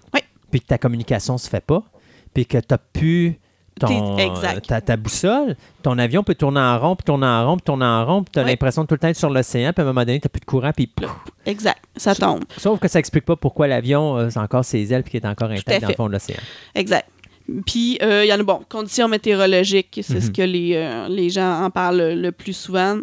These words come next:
Speaker 1: Euh, défaut de fabrication. Ça, je sais pas fou, OK. Sûrement pas tous les bateaux, mais quand t'as un défaut de fabrication, souvent, ce que ça va faire, c'est que, justement, les bateaux, les avions vont couler sans,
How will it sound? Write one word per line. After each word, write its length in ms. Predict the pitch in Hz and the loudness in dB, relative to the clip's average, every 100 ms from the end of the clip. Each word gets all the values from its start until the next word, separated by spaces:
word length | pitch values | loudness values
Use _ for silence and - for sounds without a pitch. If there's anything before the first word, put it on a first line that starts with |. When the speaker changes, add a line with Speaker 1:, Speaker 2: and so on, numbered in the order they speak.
| - | -6
Speaker 1:
Euh, 200 | 202 185 | 0 0
défaut 300 | 196 226 330 | 2 0 0
de 40 | - | 0
fabrication. 720 | 294 269 - 294 247 - 254 - _ _ - - - - - _ | 0 0 -2 0 0 0 -2 -2 _ _ -20 -20 -20 -20 -20 _
Ça, 220 | - - 381 - - _ _ - | -6 0 2 0 -8 _ _ -8
je 60 | 208 | -4
sais 260 | 208 240 | -2 -4
pas 180 | 220 247 | 2 2
fou, 200 | - - | 2 -6
OK. 160 | 180 208 190 _ _ - | 0 2 0 _ _ -12
Sûrement 320 | - 233 254 | -4 -2 0
pas 320 | 254 240 226 226 _ | -2 -2 -2 -4 _
tous 120 | - | -2
les 120 | 214 196 | 0 2
bateaux, 520 | 139 - 247 294 302 - | -2 0 0 0 -2 -6
mais 380 | 226 202 202 190 - _ _ _ _ _ _ _ - | 0 2 2 0 -6 _ _ _ _ _ _ _ -2
quand 140 | 330 370 | -2 0
t'as 120 | 254 | 0
un 60 | |
défaut 220 | 220 233 254 | 0 -2 -2
de 60 | |
fabrication, 720 | 226 208 - 208 185 - 226 | -4 -4 -4 -2 -2 -2 -6
souvent, 320 | - 247 262 320 | -6 -2 0 0
ce 80 | |
que 80 | 247 | -2
ça 140 | 247 220 | -2 0
va 120 | 190 | 0
faire, 240 | 247 254 | 0 -2
c'est 160 | - 208 | -2 -2
que, 160 | 196 | 0
justement, 500 | 185 214 - 202 202 | 0 0 0 0 2
les 140 | 202 190 | 2 2
bateaux, 480 | 190 185 208 220 214 | 2 2 2 2 2
les 180 | 202 | 2
avions 320 | 202 180 202 226 | 0 -2 -4 -2
vont 200 | 202 190 | -2 -2
couler 380 | - 214 226 247 | -2 0 0 0
sans, 420 | - 226 233 | 2 2 2